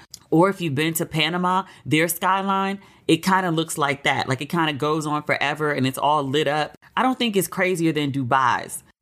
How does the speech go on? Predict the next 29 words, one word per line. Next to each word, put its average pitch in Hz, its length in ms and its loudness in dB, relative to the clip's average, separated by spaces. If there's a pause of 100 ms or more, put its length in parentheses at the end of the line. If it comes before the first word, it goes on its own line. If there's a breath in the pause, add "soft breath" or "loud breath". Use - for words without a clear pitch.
(100)
Dubai 185 380 4
has 175 200 -2
that 135 180 -2
highway 151 420 0
where 131 140 0
you 139 120 -6
go 139 160 0
straight 143 360 -2
down 135 220 0
the 135 60 0
middle 135 420 2
and 135 120 -2
it's 135 180 -4
skyscrapers 143 720 -2
on 131 180 -2
each 151 160 -6
side. 156 460 0 (340 loud breath)
It 160 100 4
doesn't 190 280 0
have 143 260 0
that. 127 200 0
Like, 139 140 -2
it's 170 180 0
impressive, 151 640 -2
but 127 100 0
it's 143 120 0
not 151 300 -2
quite 131 260 0
Dubai, 143 480 0